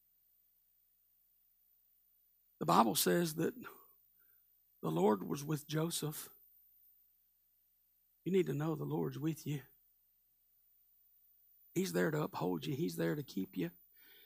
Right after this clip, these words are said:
Doesn't matter if you're in a prison, palace, or a pit. He's with you. I said, "He's with you this morning."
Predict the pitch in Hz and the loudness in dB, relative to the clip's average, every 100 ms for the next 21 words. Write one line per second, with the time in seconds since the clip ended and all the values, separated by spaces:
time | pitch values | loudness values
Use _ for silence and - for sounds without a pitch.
0 | - - 202 175 180 185 - 185 180 170 | -4 0 4 4 4 4 2 2 2 0
1 | - 196 196 247 - _ _ _ _ _ | 6 6 6 -4 -4 _ _ _ _ _
2 | _ _ _ _ _ _ _ _ - 151 | _ _ _ _ _ _ _ _ -2 0
3 | 202 208 226 226 - - - - - _ | 0 -2 -4 -4 -4 -4 -6 -12 -20 _
4 | _ _ _ _ _ _ _ _ _ _ | _ _ _ _ _ _ _ _ _ _
5 | _ _ _ _ _ _ _ _ 147 123 | _ _ _ _ _ _ _ _ -12 -6
6 | 147 160 147 - - _ _ _ _ _ | -4 -4 -6 -10 -18 _ _ _ _ _
7 | _ _ _ _ _ _ _ _ _ _ | _ _ _ _ _ _ _ _ _ _
8 | _ _ - - 143 127 156 220 196 151 | _ _ 0 2 2 2 2 2 0 -4
9 | 143 147 131 135 | -6 -4 -4 -4